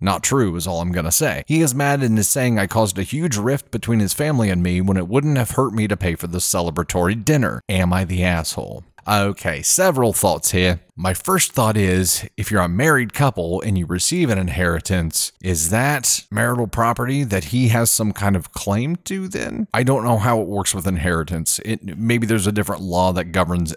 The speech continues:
how inheritance is for married couples. I know a lot of married couples keep their finances separate, and they do that for very good reasons. This is <laughs> probably a good reason to keep that separate. The husband could have avoided all of this drama by talking to you about him saying that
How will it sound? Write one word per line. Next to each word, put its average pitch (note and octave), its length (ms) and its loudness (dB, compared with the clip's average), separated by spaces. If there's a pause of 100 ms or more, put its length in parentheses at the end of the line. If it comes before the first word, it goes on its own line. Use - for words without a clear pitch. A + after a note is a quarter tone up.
how E2 420 -2
inheritance F2 760 0
is E2+ 260 -2
for E2 180 -4
married D#2+ 340 -4
couples. E2+ 480 -2
I - 80 -4
know G#2+ 180 4
a G#2 60 4
lot G2 400 2
of A#2+ 100 0
married A#2 300 2
couples G2 300 0
keep - 220 -2
their F#2+ 100 0
finances E2+ 480 0
separate, A2+ 440 2
and E2+ 400 0
they F2+ 140 0
do F2+ 200 0
that E2 200 -2
for F2+ 220 -4
very D#2 240 -2
good D#2+ 180 -6
reasons. A2+ 600 0
This G#2+ 200 0
is G2+ 120 -2
<laughs> - 140 -12
probably A#2+ 520 2
a A2+ 60 2
good F#2+ 340 -2
reason G2+ 440 0
to A#2 220 2
keep G#2 280 -2
that E2 180 0
separate. D2+ 500 -2
The G#2+ 200 0
husband A2+ 480 0
could A#2 120 2
have F#2+ 120 0
avoided G2+ 440 2
all G2 200 2
of E2 180 -4
this B2+ 240 2
drama G2+ 460 2
by F2+ 180 -2
talking D3 480 0
to A#2 120 0
you G2+ 320 2
about B2+ 760 0
him A#2+ 300 4
saying B2+ 500 2
that G2 200 2